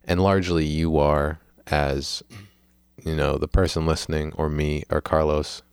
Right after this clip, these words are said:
we are, um, responsible for creating that time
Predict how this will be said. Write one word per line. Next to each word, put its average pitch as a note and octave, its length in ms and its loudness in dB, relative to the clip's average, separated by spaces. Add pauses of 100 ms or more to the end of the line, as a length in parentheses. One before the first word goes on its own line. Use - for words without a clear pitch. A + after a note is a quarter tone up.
(100)
we F2 320 2
are, D#2 460 2 (420)
um, D2+ 560 -2
responsible D#2 880 0
for D#2+ 220 2
creating D2+ 540 -2
that D2 180 -6
time D2 400 -4